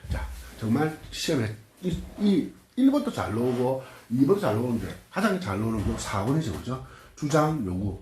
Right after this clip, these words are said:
그죠? 주요 명제 동사를 사용하면은, 그죠?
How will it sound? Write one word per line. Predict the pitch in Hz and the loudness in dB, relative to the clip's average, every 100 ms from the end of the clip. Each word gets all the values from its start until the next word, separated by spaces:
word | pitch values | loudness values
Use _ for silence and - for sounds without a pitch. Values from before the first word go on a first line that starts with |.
| - | -10
그죠? | 92 78 - | -10 -10 -8
주요 | - 127 131 131 | -2 2 4 4
명제 | 117 85 85 90 123 | 0 -2 -6 -6 -6
동사를 | 123 73 - - - - - 131 160 160 | -8 -10 -14 -18 -18 -12 -2 2 2 0
사용하면은, | - 80 - - - - - 113 123 104 - | -4 -6 8 10 10 8 -2 -2 -4 -6 -12
그죠? | 85 78 | -18 -18